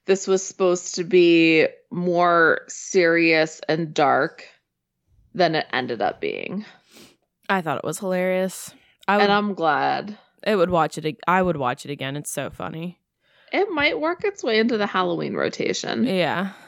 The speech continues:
Speaker 2: Oh, one more thing I did wanna mention was him, his relationship with the dog, period, was just very funny. Whenever he was really scared of there being a person in the house, he was pushing the dog down the hallway,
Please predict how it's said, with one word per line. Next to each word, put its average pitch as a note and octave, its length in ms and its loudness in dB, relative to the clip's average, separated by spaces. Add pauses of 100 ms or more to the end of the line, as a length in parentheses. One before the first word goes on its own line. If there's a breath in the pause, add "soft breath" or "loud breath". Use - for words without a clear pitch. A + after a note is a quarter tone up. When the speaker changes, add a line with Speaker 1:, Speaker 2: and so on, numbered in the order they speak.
(800 loud breath)
Speaker 2:
Oh, A#3+ 280 8
one F4+ 300 4
more F4+ 160 4
thing F3 260 2
I E3+ 60 4
did E3+ 140 2
wanna E3+ 180 2
mention D#3+ 480 -2
was D3+ 420 -4 (440)
him, F#3 500 -2
his G3 240 -4
relationship D4+ 540 -4
with E3 100 -6
the D#3 80 -12
dog, C#3 320 -6
period, D2+ 380 -8
was D#3+ 160 -6
just - 200 -10
very C#3+ 240 -8
funny. D#3+ 480 -10 (380 loud breath)
Whenever A3+ 340 0
he C4 200 -2
was G3+ 420 0
really F#3 320 -2
scared D#3+ 380 -4
of E3 180 -6
there D#3+ 180 -2
being D#3+ 280 -6
a D3+ 40 -6
person D#3 420 -8
in D#3+ 100 -4
the C#3+ 60 -10
house, D#3 540 -8 (280)
he F#3+ 140 -2
was F3 120 -4
pushing F#3 380 -2
the F3+ 60 -2
dog D3+ 300 -6
down D3+ 220 -6
the D#3+ 80 -6
hallway, C#3+ 600 -6